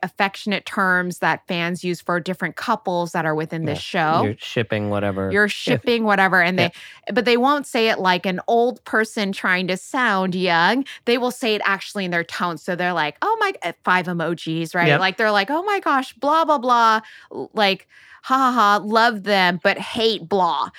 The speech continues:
Speaker 2: Yeah.
Speaker 1: And so it's, it's really fascinating to see this because that is not somebody older than a millennial that they hired, unless that person is absolutely brilliant and has learned this language. They have clearly hired
Speaker 2: Sure.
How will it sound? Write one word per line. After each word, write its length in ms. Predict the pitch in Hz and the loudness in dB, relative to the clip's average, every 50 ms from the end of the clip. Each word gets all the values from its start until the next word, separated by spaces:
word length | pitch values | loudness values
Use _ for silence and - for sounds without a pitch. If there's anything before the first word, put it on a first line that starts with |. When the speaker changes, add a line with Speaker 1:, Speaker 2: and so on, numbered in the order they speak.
| - | -4
Speaker 2:
Yeah. 160 | - 160 156 - | 0 2 2 2
Speaker 1:
And 140 | 240 240 | 2 0
so 320 | - - 269 247 226 220 220 | -2 0 0 2 2 2 2
it's, 340 | - - 226 - - - - _ _ _ _ _ _ | 0 -2 -6 -8 -12 -20 -20 _ _ _ _ _ _
it's 200 | - 233 226 - | -8 -8 -8 -8
really 440 | 208 180 180 196 220 214 214 226 233 | -12 -10 -6 -2 -2 0 0 0 -4
fascinating 600 | 220 - 202 180 180 202 - - 202 185 175 175 | -2 0 0 0 0 0 -2 -6 -6 -6 -4 -6
to 60 | 170 170 | -6 -8
see 340 | - - - - 214 220 214 | -12 -10 -8 -6 -4 -4 -2
this 320 | 185 180 151 156 - - - - - - _ | -2 -4 -4 -4 -6 -12 -20 -20 -20 -14 _
because 380 | - - - - 214 196 185 - | -10 -8 -6 -4 -4 -4 -4 -4
that 260 | 165 185 214 247 294 | 0 2 2 4 2
is 200 | 349 330 - - | 2 -2 -4 -2
not 200 | 240 214 180 - | 0 0 0 -2
somebody 320 | - 220 196 196 196 190 | -4 -6 -4 -2 -2 -2
older 380 | - - 190 190 190 185 190 185 | -2 -4 -4 -2 -2 -2 -2 -2
than 140 | 147 180 175 | -2 -2 -2
a 60 | 170 | -2
millennial 420 | 170 160 165 165 160 160 156 156 | -2 -2 -2 -4 -4 -2 -2 -2
that 120 | 151 151 - | -2 -4 -4
they 80 | 160 | -6
hired, 320 | 160 175 156 151 139 143 - | -4 -2 0 0 0 -2 -2
unless 260 | - 170 175 175 - | -4 -4 -4 -4 -2
that 180 | - 175 160 - | -2 -2 -2 -2
person 260 | 170 170 - 185 180 | -4 -6 -4 -6 -6
is 80 | 160 | -2
absolutely 380 | 135 143 170 170 - - 185 165 | -2 -2 -2 -2 -4 -6 -6 -4
brilliant 380 | 139 175 160 156 160 156 - - | -2 -2 -2 -2 -4 -4 -6 -8
and 60 | 170 170 | -8 -8
has 240 | 165 165 - - | -8 -8 -8 -8
learned 180 | 170 151 147 147 | -8 -8 -6 -6
this 160 | 147 143 - | -8 -6 -6
language. 400 | 170 156 151 151 160 - - - - - - - _ | -6 -6 -4 -6 -8 -8 -10 -14 -18 -20 -20 -6 _
They 120 | 220 240 | -2 0
have 180 | 285 285 220 - | 2 0 0 -2
clearly 580 | - - - 262 269 269 262 262 254 254 247 240 | -6 -10 -8 -6 -4 -2 -2 -2 -2 -2 -4 -4
hired 640 | - - - - 208 202 196 190 165 143 - - | -6 -8 -8 -4 -2 0 0 0 -2 -4 -6 -10
Speaker 2:
Sure. 260 | - - 165 165 135 | -4 -2 0 0 0